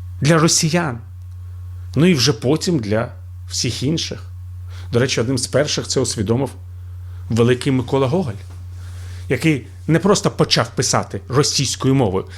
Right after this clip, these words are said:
Спочатку він створював картини малоросійського життя, але для російського читача.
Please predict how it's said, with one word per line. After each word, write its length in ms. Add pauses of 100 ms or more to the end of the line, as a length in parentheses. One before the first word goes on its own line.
(100)
Спочатку 480
він 120
створював 640
картини 560
малоросійського 920
життя, 520
але 260
для 340
російського 960
читача. 560